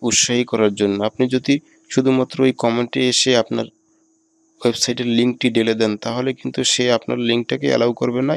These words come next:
spamming হয়ে যাবে। সুতরাং spamming না করে আপনি এই product সম্পর্কে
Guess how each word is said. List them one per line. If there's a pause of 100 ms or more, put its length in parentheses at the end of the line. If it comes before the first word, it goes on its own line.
(120)
spamming
হয়ে
যাবে। (800)
সুতরাং (220)
spamming
না
করে (160)
আপনি
এই
product
সম্পর্কে